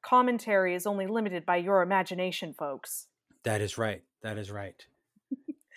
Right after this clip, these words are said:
Speaker 1: Have you, okay, have you ever, have you ever gone on a date, people watching?
Speaker 2: Um,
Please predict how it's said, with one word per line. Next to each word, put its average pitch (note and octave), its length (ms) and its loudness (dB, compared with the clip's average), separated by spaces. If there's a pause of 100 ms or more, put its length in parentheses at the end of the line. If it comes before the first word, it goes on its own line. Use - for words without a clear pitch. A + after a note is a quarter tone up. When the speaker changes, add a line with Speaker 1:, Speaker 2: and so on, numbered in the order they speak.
(640)
Speaker 1:
Have C4+ 140 0
you, D#4+ 280 0 (100)
okay, E3 400 -6 (440)
have G#3+ 100 -18
you C4 160 -8
ever, A#3+ 520 -6 (1000)
have G#3 120 -10
you - 120 -14
ever A#3+ 240 -2
gone A3 240 -4
on G#3+ 140 -6
a G3 60 -6
date, F#3 380 -6 (800)
people G#3 300 -10
watching? E3 540 -8 (3000)
Speaker 2:
Um, G3+ 460 -2